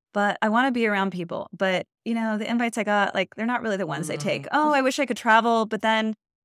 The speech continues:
Speaker 1: uh, no retreats during this time. What do I do? I don't wanna be alone, but I don't wanna go to the country where I don't wanna be alone." As you guys can
Speaker 2: Right.
Speaker 1: hear, I can hear the
Speaker 2: And it's the
Speaker 1: cycle.
Speaker 2: busiest time to travel, and that's gonna
Speaker 1: Exactly.
Speaker 2: be a pain, and flights are delayed, and oh my goodness,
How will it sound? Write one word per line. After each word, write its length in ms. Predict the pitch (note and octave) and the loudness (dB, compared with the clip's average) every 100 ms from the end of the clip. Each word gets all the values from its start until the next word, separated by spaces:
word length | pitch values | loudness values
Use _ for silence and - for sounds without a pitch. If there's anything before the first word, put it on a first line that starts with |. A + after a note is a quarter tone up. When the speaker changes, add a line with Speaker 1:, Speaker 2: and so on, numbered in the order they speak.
| - | -4
Speaker 1:
uh, 600 | A3 A#3 A#3 A#3 A#3 G#3+ | 2 6 8 8 6 2
no 220 | A3 A#3 B3 | 2 2 2
retreats 460 | B3 - C4 A3+ | 0 0 -2 -2
during 300 | B3 A#3 A3+ | -2 0 0
this 140 | A3 - | -2 -4
time. 420 | A#3 G#3+ D3+ D#3 | 0 0 0 2
What 100 | G3+ | 2
do 140 | G#3 | 4
I 100 | G#3 | 4
do? 300 | F#3+ F#3+ C#3+ | 4 0 -2
I 80 | - | -2
don't 140 | F#3+ A#3 | 0 0
wanna 180 | A3+ | 0
be 140 | G#3 G3 | 2 2
alone, 320 | E3+ C#3+ A#2+ | 2 0 -2
but 160 | F3+ F#3+ | -2 0
I 80 | |
don't 140 | A#3 C4 | 2 2
wanna 180 | E4+ D#4+ | 0 0
go 100 | E3 | -2
to 80 | |
the 80 | D#3+ | -4
country 380 | D#3+ E3 E3+ D#3+ | -6 -6 -4 -4
where 120 | D#3 | -2
I 60 | D#3+ | -2
don't 140 | E3+ | -2
wanna 160 | C#3 F3 | -2 -2
be 140 | E3 | -2
alone." 200 | D#3+ F3 | -2 0
As 180 | - G#3+ | 2 4
you 100 | C4 | 6
guys 180 | C4 E4 | 4 2
can 220 | - A3+ | 2 0
Speaker 2:
Right. 100 | E3 | 2
Speaker 1:
hear, 360 | E3+ B3 G#3 F#3+ _ - _ | 4 4 4 0 _ -20 _
I 100 | A#3+ | -2
can 160 | A#3 A#3 | 2 2
hear 460 | A#3 C4+ D4 C4 | 2 2 6 6
the 60 | G#3 | 4
Speaker 2:
And 80 | G#3+ | 2
it's 100 | B3 | 4
the 260 | A#3 A#3 | 4 4
Speaker 1:
cycle. 100 | A3 | 4
Speaker 2:
busiest 440 | F3 F3+ F#3 F#3 - | 4 2 0 -2 -4
time 260 | E3 E3 E3+ | -4 -2 -2
to 80 | E3+ | -4
travel, 400 | - D4 D4+ E3+ | 0 0 0 0
and 120 | G3 | 0
that's 280 | E3 E3 - | 4 4 2
gonna 140 | C#3+ | -2
Speaker 1:
Exactly. 20 | |
Speaker 2:
be 160 | F3 D#3 | -4 -4
a 60 | D#3 | -4
pain, 420 | D3+ A#2+ C3+ E3 | -6 -4 -2 -2
and 160 | E3+ D3+ _ | -4 -10 _
flights 320 | - C3 C3+ | -4 -4 -2
are 80 | D#3+ | -4
delayed, 520 | E3 D3+ B2+ C#3 D#3 | -4 -2 -2 -2 -2
and 280 | D#3 D3 C#3+ | -4 -6 -8
oh 180 | - C#3 | -10 -12
my 180 | C3 A#2 | -12 -16
goodness, 180 | A2+ | -18